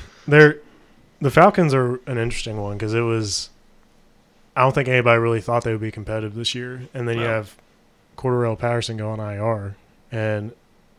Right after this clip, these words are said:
Speaker 1: it's where do you go? And they looked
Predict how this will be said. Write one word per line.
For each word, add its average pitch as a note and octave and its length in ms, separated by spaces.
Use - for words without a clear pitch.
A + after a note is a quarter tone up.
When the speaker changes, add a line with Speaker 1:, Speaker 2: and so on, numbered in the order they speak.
Speaker 1:
it's A#2+ 220
where A#2 140
do A#2 60
you G#2+ 120
go? A2 360
And A2+ 200
they A2+ 320
looked A#2+ 640